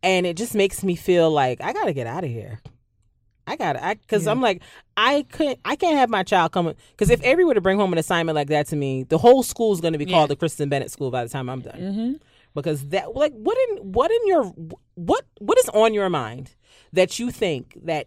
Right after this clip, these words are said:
Speaker 1: in a classroom of mixed racial makeup, that assigning the students, many of whom are Black, an assignment related to slavery and let's make it funny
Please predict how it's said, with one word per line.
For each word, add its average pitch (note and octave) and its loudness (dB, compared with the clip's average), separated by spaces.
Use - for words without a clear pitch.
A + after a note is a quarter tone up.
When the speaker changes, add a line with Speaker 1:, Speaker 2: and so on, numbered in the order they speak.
Speaker 1:
in E3+ -2
a E3 -6
classroom F3+ -4
of C#3+ -2
mixed F3+ -2
racial E3 0
makeup, D#3+ -2
that C#3+ -2
assigning G3+ 0
the F#3 2
students, E3+ -8
many D#3+ -2
of G#3 6
whom A3+ 0
are F#3 4
Black, F3+ -6
an F3 0
assignment F#3 0
related D#3+ -2
to D3 -4
slavery D3+ 0
and C#3 -6
let's E3 -4
make D3+ -2
it C3+ -10
funny B2 -4